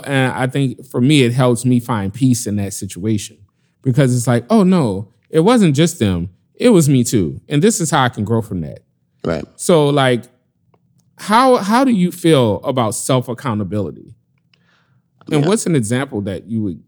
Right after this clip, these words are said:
Speaker 1: you would give for yourself?
Speaker 2: Accountability is key.
Speaker 1: Yeah.
Speaker 2: You know, I think you have to be able to take a hard look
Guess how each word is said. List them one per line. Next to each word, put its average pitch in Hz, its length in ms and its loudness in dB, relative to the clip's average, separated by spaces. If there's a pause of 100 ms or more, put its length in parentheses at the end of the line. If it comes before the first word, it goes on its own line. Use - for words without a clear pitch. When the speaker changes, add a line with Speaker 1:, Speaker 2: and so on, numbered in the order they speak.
(140)
Speaker 1:
you 113 140 -8
would 95 120 -8
give 135 280 -2
for - 120 -20
yourself? - 360 -18 (320)
Speaker 2:
Accountability 113 640 0
is 78 120 -8
key. 107 360 -2 (240)
Speaker 1:
Yeah. 127 220 -4 (240)
Speaker 2:
You - 140 -6
know, 82 220 -6 (340)
I 95 40 -10
think 95 240 -6
you 95 80 -4
have 98 240 -4
to - 80 -16
be - 140 -6
able 78 180 -8
to - 240 -12
take - 240 -8
a 71 60 -10
hard - 280 -10
look 87 300 -10